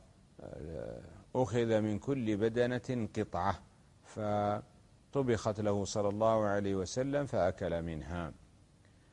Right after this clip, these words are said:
قال المؤلف: "باب هدي المحرم إذا أصاب أهله".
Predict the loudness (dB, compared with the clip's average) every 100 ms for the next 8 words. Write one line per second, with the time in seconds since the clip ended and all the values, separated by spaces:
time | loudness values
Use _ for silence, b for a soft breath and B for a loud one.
0 | b 6 8 8 6 2 2 2 2 0
1 | 0 4 6 6 4 4 2 2 2 2
2 | 0 -2 0 2 0 -2 -6 -4 0 2
3 | 2 -2 0 2 4 4 2 2 0 -6
4 | -6 -8